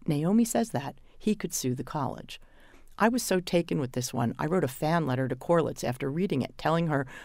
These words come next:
I felt like I actually learned something from this novel about grace under pressure,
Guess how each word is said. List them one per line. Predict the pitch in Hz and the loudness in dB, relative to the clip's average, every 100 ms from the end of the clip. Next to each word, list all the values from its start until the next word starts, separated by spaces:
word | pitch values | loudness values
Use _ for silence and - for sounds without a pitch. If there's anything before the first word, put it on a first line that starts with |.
| - | -4
I | 180 | 0
felt | 202 226 | 4 4
like | 147 139 | 4 0
I | 143 | 0
actually | 143 151 - 143 | 0 0 0 0
learned | 131 135 202 196 | 0 2 2 2
something | - 104 107 131 | 0 -2 -2 -4
from | - 117 | 0 0
this | 107 - | 0 0
novel | 107 107 117 - | -2 0 -4 -4
about | 127 127 | -2 -2
grace | - 135 139 | -2 -4 -2
under | - 139 | -4 -4
pressure, | 131 131 120 - | -4 -4 -4 -6